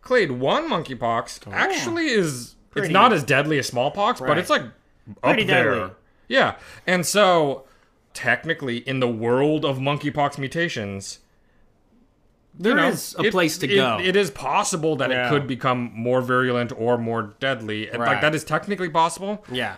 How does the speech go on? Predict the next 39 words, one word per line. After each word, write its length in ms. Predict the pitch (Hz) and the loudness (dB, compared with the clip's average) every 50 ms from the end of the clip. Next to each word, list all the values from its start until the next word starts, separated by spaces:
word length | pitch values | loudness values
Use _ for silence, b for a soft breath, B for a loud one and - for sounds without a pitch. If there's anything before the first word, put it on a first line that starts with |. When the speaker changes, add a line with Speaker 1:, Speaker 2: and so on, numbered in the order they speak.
| - - | -12 -4
Speaker 1:
But 400 | 123 135 165 160 156 143 127 - - _ _ - | 2 4 6 6 6 4 2 -2 -10 _ _ 0
I 80 | 151 175 | 2 2
don't 100 | 214 202 | 4 2
think 140 | 190 170 | 2 -2
that 180 | 151 143 107 - | -2 -4 -2 0
that's 300 | 127 113 113 123 - - | 2 2 2 2 0 -4
the 120 | - 139 117 | -4 -6 -4
thing 260 | - 131 117 113 110 | -2 -2 -4 -4 -4
people 300 | - 120 117 - 110 104 | -6 -6 -6 -4 -4 -4
are 100 | 95 90 | -6 -6
super 320 | - - - 113 101 110 104 | -6 -8 -8 -6 -6 -6 -4
worried 240 | 101 101 104 110 113 | -4 -4 -4 -2 -2
about 200 | 113 120 117 110 | -2 -2 0 0
right 160 | 120 120 117 | -2 -2 -2
now. 220 | 131 131 135 139 | -2 -2 0 0
I 40 | 123 | 0
think 100 | 113 139 | 0 2
Speaker 2:
Right. 180 | 139 131 113 107 | 0 0 0 -2
Speaker 1:
people 180 | 139 135 127 131 | -4 -2 -2 -2
are 60 | 113 | -2
super 240 | - - 131 123 123 | -4 -6 -8 -6 -4
worried 260 | 113 117 117 113 110 | -2 0 0 0 0
about 180 | 107 110 110 | -2 -4 -4
the 60 | - 104 | -4 -6
fact 320 | - 117 107 104 98 - b b b b b b _ | -4 -2 -2 -2 -4 -6 b b b b b b _
that, 140 | - 117 - | -6 -6 -4
like, 200 | 110 110 107 95 | -4 -6 -6 -6
zero 240 | 104 101 107 110 110 107 | -8 -8 -6 -4 -4 -4
people 220 | 120 113 104 107 | -4 -6 -6 -6
give 160 | 101 104 104 | -6 -6 -6
a 60 | 110 | -6
shit 160 | 104 - 123 110 | -6 -6 -6 -4
about 220 | 107 113 107 - | -4 -4 -4 -4
<laughs> 0 | |
this 220 | - - - - - - | -6 -10 -12 -14 -16 -12
pandemic 500 | - - 151 127 110 113 110 131 135 - | -6 -4 -4 -2 -2 -2 -4 -4 -4 -6
for 100 | 156 143 | -6 -4
some 180 | - 151 147 | -4 -4 -2
reason. 300 | 151 156 147 151 170 165 | -2 -4 -4 -4 -6 -8